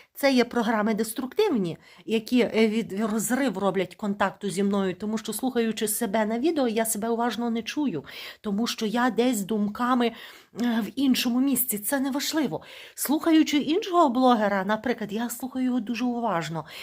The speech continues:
я дуже сфокусована, я дуже зосереджена. Включила своє відео, і тут вже все. Я, увага моя десь там, там. Ой, треба виключити. Це неважливо, це не цікаво. Тому багато людей мають цю привичку:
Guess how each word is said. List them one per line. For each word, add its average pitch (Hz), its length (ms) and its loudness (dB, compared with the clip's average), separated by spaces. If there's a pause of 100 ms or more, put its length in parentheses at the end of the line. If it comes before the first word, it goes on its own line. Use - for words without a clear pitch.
(180)
я 208 120 2
дуже 247 260 0
сфокусована, 226 840 -4
я 202 140 -2
дуже 220 220 -4
зосереджена. 226 560 -2 (320)
Включила 285 460 4
своє 302 340 4
відео, 185 440 2 (100)
і 285 100 -4
тут 277 180 -4
вже 208 140 -4
все. 180 340 -4 (420)
Я, 226 400 0
увага 240 420 2
моя 226 240 0
десь 208 220 0
там, 294 340 -4
там. 262 220 -4 (600)
Ой, 233 340 0 (120)
треба 277 200 -2
виключити. 180 640 -4
Це 269 140 -8
неважливо, 233 500 0
це 220 160 -4
не 226 120 -2
цікаво. 160 520 -4 (720)
Тому 202 200 2
багато 262 360 4
людей 294 380 4 (280)
мають 269 280 0
цю - 140 -4
привичку: 262 540 -4